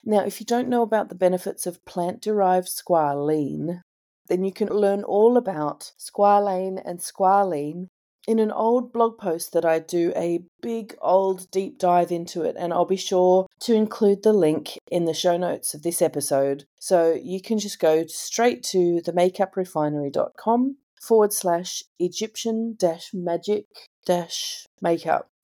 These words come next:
And I'll include all the links and resources from this very episode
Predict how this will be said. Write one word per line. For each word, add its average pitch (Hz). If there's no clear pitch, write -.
And 196
I'll 190
include 214
all 202
the 202
links 185
and 175
resources 170
from 156
this 185
very 160
episode 151